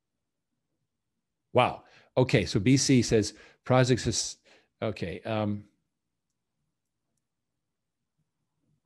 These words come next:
will the original coin's value on first offering be greater or greatest value, and will values fluctuate? Okay,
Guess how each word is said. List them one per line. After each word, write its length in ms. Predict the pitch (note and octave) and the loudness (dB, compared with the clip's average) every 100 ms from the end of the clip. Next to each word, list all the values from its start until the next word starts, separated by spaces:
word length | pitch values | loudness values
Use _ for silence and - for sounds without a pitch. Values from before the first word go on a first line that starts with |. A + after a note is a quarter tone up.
| _ _ _ _ _ - - _ - | _ _ _ _ _ -20 -20 _ 0
will 180 | C3 C3+ | 2 4
the 120 | C3+ | 6
original 300 | D3+ D3+ D#3 | 6 4 0
coin's 280 | C#3+ C#3+ A2 | 2 0 2
value 260 | B2+ B2+ | 2 2
on 80 | A#2 | 0
first 260 | B2 A#2 B2 | 0 0 0
offering 260 | A2+ A#2 | 0 -2
be 120 | G#2+ | -2
greater 340 | G2+ G#2+ A2 A2+ | 0 2 2 2
or 120 | G#2+ | 0
greatest 320 | G2+ G#2 G2+ | -2 -2 -2
value, 560 | - G2+ G2 G2 F#2+ G2+ - _ _ | -4 -4 -2 -2 -2 -6 -12 _ _
and 80 | G#2 | -10
will 100 | G2+ | -8
values 360 | F#2+ G#2 G#2 F#2+ | -2 0 0 -2
fluctuate? 680 | - A2 G#2+ G#2 F#2+ F2 - _ _ _ - | -6 -8 -6 -6 -4 -6 -12 _ _ _ -4
Okay, 280 | A2 G#2 | -2 -4